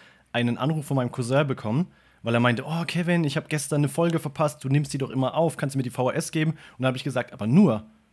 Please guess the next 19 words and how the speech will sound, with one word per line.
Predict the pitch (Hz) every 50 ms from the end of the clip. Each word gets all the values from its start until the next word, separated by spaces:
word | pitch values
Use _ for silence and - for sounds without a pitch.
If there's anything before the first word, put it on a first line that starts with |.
| _ _ _ _ _ _
wenn | 113 110
du | 101 151 185
dann | 180 175 160 135
heute | 151 151 143 131
Abend | 131 139 139
bei | 139 131
dir | 113 143 135
die | 135 131
nächste | 143 139 - - 139
Folge | - 151 143 139 117
auch | 151 139
aufnimmst, | 127 - - 107 101 -
ich | 117 - -
will | 131
da | 131 135
keine | 135 147 143 135 135
Lücke | 151 151 143
drin | - - - 95 90
haben." | 98 98